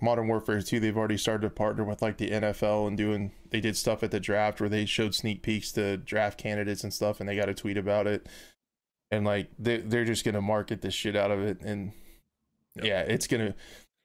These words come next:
Speaker 1: love or hate cod, it's, it's gonna be, it's gonna be massive. It's gonna be huge.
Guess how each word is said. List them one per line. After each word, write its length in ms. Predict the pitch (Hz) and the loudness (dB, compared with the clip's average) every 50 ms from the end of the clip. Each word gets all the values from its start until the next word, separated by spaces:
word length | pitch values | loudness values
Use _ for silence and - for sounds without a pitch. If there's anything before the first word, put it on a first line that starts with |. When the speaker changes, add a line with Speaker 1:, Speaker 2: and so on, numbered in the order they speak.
| _ _ - | _ _ -2
Speaker 1:
love 240 | 123 147 175 190 190 | 2 2 2 4 4
or 60 | 180 | 4
hate 240 | 156 170 156 - - | 2 2 2 2 2
cod, 400 | - 147 131 113 110 101 92 - - - - - - - - _ _ _ _ _ _ _ _ _ - | 2 4 4 4 2 0 -2 -6 -14 -14 -16 -18 -18 -20 -20 _ _ _ _ _ _ _ _ _ -6
it's, 320 | 107 104 107 107 - - | -4 -2 -2 -2 -2 -4
it's 100 | 104 - | -4 -2
gonna 160 | - 117 113 | 0 0 2
be, 180 | 107 110 104 101 | 2 2 2 0
it's 100 | 107 - | 0 0
gonna 140 | - 120 110 | 0 -2 0
be 100 | 104 101 | 0 -2
massive. 460 | 98 98 95 92 92 - - 90 87 | -2 0 0 0 -2 -2 -6 -10 -10
It's 560 | - - _ _ _ _ _ _ _ _ _ - | -12 -14 _ _ _ _ _ _ _ _ _ -10
gonna 140 | 101 98 | -8 -6
be 100 | 92 92 | -6 -6
huge. 400 | 87 - 95 92 92 87 - - | -6 -8 -8 -8 -8 -8 -10 -14